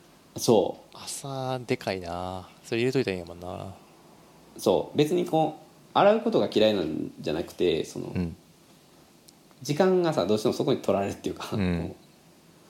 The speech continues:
Speaker 1: う、洗うという時間を設けなあかんっていう、それがすごいしんどいんやけど。
Speaker 2: 確かにな。
Speaker 1: それがね、極-、極限まで減るから、やっぱそこのメリットめちゃくちゃでかいけどね。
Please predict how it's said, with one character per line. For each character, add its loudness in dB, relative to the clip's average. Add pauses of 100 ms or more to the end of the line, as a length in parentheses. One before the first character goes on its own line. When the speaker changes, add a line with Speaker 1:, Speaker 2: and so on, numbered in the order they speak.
(640)
Speaker 1:
う、 -8
洗 2
う 0
と 2
い 4
う -4
時 -4
間 2
を 2
設 6
け 4
な 2
あ -6
か -2
ん -2
っ -6
て -10
い -2
う、 -6 (140)
そ -8
れ 2
が 0
す 0
ご 4
い -2
し -4
ん 2
ど 4
い 0
ん -2
や -6
け -8
ど。 -8 (180)
Speaker 2:
確 -8
か -18
に -18
な。 -14 (1000)
Speaker 1:
そ -8
れ 2
が 2
ね、 2
極-、 -2 (340)
極 -2
限 6
ま 0
で -4
減 -4
る 2
か -12
ら、 -10 (1800)
や -10
っ -16
ぱ -16
そ -6
こ 0
の 4
メ 0
リ 0
ッ -10
ト -16
め -14
ち -12
ゃ -12
く -18
ち -12
ゃ -14
で -6
か 0
い -4
け -16
ど -14
ね。 -16